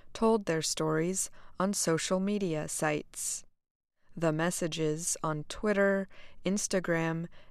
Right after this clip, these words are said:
and Facebook began after actress and activist Alyssa Milano followed a suggestion from a friend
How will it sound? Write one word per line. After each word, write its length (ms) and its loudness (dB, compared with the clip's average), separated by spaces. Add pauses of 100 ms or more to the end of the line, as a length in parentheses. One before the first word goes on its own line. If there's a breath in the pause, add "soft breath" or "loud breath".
and 380 2
Facebook 760 -2 (300 soft breath)
began 640 2
after 560 2
actress 720 0
and 420 4 (160)
activist 800 0 (100)
Alyssa 480 2
Milano 760 2 (360 loud breath)
followed 540 6
a 80 2
suggestion 920 -2
from 240 0
a 100 0
friend 640 0